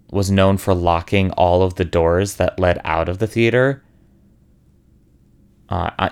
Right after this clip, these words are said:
in the backside, so people couldn't sneak in or look at the props or look at the staging or see how a trick is done. And the crew,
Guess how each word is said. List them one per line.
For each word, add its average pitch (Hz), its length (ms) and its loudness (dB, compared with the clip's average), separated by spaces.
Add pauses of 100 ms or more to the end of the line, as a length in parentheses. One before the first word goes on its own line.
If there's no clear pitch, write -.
in 104 140 2
the 98 100 4
backside, 107 800 0
so - 180 -4
people 90 300 -4
couldn't 87 340 -6
sneak 87 400 -6
in 85 200 -2
or 85 180 -4
look 87 220 -4
at 87 80 -8
the 90 60 -6
props 87 440 -8
or 92 80 -2
look 87 160 -6
at 82 80 -12
the 87 60 -8
staging 90 460 -4
or 85 60 -6
see - 200 -8
how 87 160 0
a 85 60 -4
trick - 220 -10
is 92 120 -8
done. 104 320 -4 (4000)
And 104 120 0
the 101 60 2
crew, 107 680 4